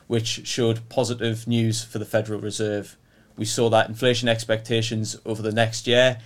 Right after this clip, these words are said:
had fallen from November's reading of five point two percent into December's reading of five percent, with consumers highlighting that they will, they believe that falls will come in gas or fuel, food, and also rent from housing.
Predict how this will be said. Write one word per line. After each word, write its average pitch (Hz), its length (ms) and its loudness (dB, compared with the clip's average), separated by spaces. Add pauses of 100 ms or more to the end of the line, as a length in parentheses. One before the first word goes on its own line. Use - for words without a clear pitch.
(260)
had 107 100 -6
fallen 117 480 2
from 107 240 -2
November's 123 480 0
reading 120 400 2
of - 100 -12
five 110 280 0
point 104 180 -4
two 135 180 -2
percent 113 500 0 (340)
into 117 280 -2
December's 110 600 0
reading 104 480 -2
of 104 120 -12
five 104 380 0
percent, 101 480 -6 (320)
with - 200 -8
consumers 117 600 0
highlighting 113 760 2 (260)
that - 180 0
they 110 280 0 (200)
will, 110 260 0
they 110 160 -2
believe 113 340 0
that 104 200 0
falls 113 320 0
will 110 120 -4
come 110 200 -2
in 104 140 -2
gas 117 540 0
or 104 140 -12
fuel, 123 540 2 (380)
food, 120 540 2 (280)
and 110 140 -2
also 107 320 0
rent 101 400 -4
from 101 220 -8
housing. 101 580 -4